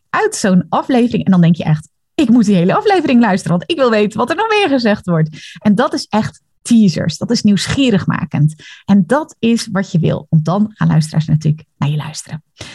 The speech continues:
Goed, de derde, eh, de derde strategie hebben we net gehad. De vierde strategie is, als je interviews opneemt,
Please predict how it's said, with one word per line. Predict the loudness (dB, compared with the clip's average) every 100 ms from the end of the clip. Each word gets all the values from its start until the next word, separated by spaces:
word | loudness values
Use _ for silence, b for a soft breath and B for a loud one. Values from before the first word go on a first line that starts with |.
| B B
Goed, | -4 -4 -4 -6
de | -4 -4 _
derde, | 0 2 2 0 -4 _ _ _
eh, | -2 0
de | 2
derde | 0 0
strategie | -2 -6 -6 -4
hebben | 2 4
we | 4
net | 2
gehad. | -4 -4 B B
De | -4
vierde | 0 2 2
strategie | 0 -2 -2 -2 -2 -2
is, | 0 0 0 -4 B B _
als | -2 -2 -2
je | -2 0 -2 -6 _ _ _ _ _ _ _ -14
interviews | -2 0 2 2 2 0
opneemt, | -4 0 2 2 0 -6